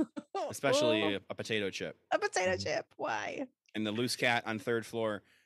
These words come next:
Speaker 2: The
Speaker 3: Yeah.
Speaker 2: third, the third floor is a weird indicator, and maybe it's for, so the police know where to go or who knows what, but it's,
Speaker 3: Yeah.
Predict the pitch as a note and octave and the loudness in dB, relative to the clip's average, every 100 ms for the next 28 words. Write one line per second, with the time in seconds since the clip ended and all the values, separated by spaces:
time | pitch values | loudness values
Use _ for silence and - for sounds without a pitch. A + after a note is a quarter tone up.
0 | - D#3+ C3+ D3+ C#3+ C#3+ - F#3+ E3 D#3 | -10 -8 -2 -2 0 -4 -4 -4 -4 -2
1 | D3 C3 A#2+ A#2 A2+ A2 G#2 G#2 G#2+ G#2 | -2 -2 -4 -4 -4 -4 -6 -4 -4 -2
2 | G2+ G#2+ A2+ A#2 A2 - - G#2+ - G#2+ | -2 -2 -2 -2 -4 -4 -8 -8 -4 -2
3 | G2 G#2+ G#2 - G2 F#2+ F#2 F2 F#2+ F#2+ | 0 2 0 4 4 4 2 2 2 2
4 | F#2+ F2 F2+ G#2 G2 F#2+ F2+ F#2+ F#2+ - | 2 0 -4 -4 -2 -2 -4 -2 -2 -2
5 | F#2 F2+ F2+ G2 E2+ D#2 | -4 -4 -4 -4 -2 -4